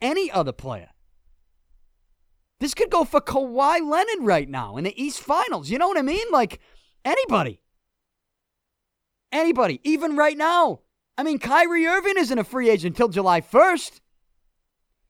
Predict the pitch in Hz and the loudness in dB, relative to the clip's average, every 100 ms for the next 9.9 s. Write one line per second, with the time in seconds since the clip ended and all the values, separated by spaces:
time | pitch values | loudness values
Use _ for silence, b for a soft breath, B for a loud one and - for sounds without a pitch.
0 | _ 202 320 320 277 339 392 277 311 285 | _ 2 6 6 4 2 0 -2 2 4
1 | 269 240 - _ _ _ _ _ _ _ | 4 2 -4 _ _ _ _ _ _ _
2 | _ _ _ _ _ _ - 277 214 254 | _ _ _ _ _ _ -8 -8 0 2
3 | 302 349 254 294 220 - 214 214 214 240 | 2 -2 0 2 2 -2 -6 0 0 2
4 | 247 233 - - 247 - 226 208 214 226 | -2 -4 -8 -4 -4 -2 0 2 2 0
5 | 208 202 147 - _ 175 180 190 180 156 | -6 -8 -14 -20 _ -14 -10 -6 -6 0
6 | 208 233 214 226 226 208 190 208 233 220 | 0 0 2 2 2 0 -4 -2 -2 -4
7 | 202 208 208 208 196 196 202 180 349 285 | -4 -6 -6 -4 -4 -6 -8 -6 -6 -6
8 | 190 165 175 226 277 233 262 - 330 262 | -4 -2 0 -2 -2 0 2 0 -4 2
9 | 262 277 247 247 226 - 311 339 | 2 2 -8 -8 -10 -2 -2 -2